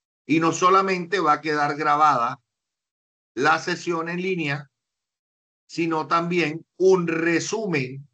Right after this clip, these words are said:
de lo que se habló en la sesión en línea, del tema que estamos tratando en la sesión en línea. La sesión en línea consta de tres partes. La primera,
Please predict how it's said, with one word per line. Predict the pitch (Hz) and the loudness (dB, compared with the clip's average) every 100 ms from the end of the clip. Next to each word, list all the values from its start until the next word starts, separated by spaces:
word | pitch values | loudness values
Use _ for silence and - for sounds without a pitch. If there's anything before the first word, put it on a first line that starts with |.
| _ | _
de | 127 | 0
lo | 127 127 127 | 2 0 -2
que | 120 | -8
se | 113 120 | -8 -2
habló | 107 107 127 135 139 143 _ _ _ _ | -2 0 -2 -2 -4 -12 _ _ _ _
en | 120 123 117 | -4 -2 0
la | 110 | -2
sesión | - 98 - 95 95 | -2 -10 -8 -8 -8
en | 92 | -10
línea, | 110 110 90 - | -8 -8 -12 -14
del | 98 107 98 - | -6 -4 -6 0
tema | 160 165 151 104 | 2 2 0 -2
que | |
estamos | 98 - 95 110 | -10 -8 -8 -8
tratando | 107 90 80 87 | -10 -8 -8 -10
en | 92 | -10
la | 90 | -10
sesión | - 80 80 | -14 -20 -18
en | 82 | -14
línea. | 92 - _ _ _ _ _ _ _ _ _ | -14 -14 _ _ _ _ _ _ _ _ _
La | 220 | 0
sesión | 156 151 175 196 | 0 -2 -2 -2
en | 196 | -2
línea | 196 196 | 0 -2
consta | 190 190 180 190 | -2 -4 0 2
de | 170 135 139 | 2 0 -2
tres | 143 147 143 - | 0 0 -2 -10
partes. | - 135 127 - _ _ | 0 0 0 -6 _ _
La | 110 127 131 | -2 -2 0
primera, | 135 127 151 107 - | -6 -4 -4 -4 -10